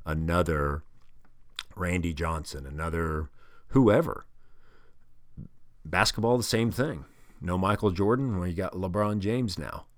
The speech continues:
Michael Jordan was the greatest ever, but I guarantee you LeBron James has almost as many fans. Steph Curry, some of these guys. Uh, there's always gonna be somebody else.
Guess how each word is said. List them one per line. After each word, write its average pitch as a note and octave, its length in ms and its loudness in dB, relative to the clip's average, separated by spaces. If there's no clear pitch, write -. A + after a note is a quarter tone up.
Michael A#2 200 0
Jordan A2 280 4
was D2+ 140 -2
the D2 80 -6
greatest F2 500 2
ever, E2+ 280 0
but D2+ 260 -6
I F2+ 80 -4
guarantee G2 420 0
you F#2 80 4
LeBron E2+ 480 0
James E2+ 380 0
has D2 160 -4
almost D#2+ 280 -2
as D2 100 -6
many D#2 180 -2
fans. E2+ 520 -2
Steph - 320 -4
Curry, F2+ 400 0
some F2+ 220 -4
of F2+ 40 0
these E2 160 -2
guys. E2+ 360 -4
Uh, E2+ 80 -4
there's A#2 320 0
always A#2+ 400 6
gonna A2 220 4
be F#2+ 160 2
somebody D2+ 540 -2
else. - 440 -8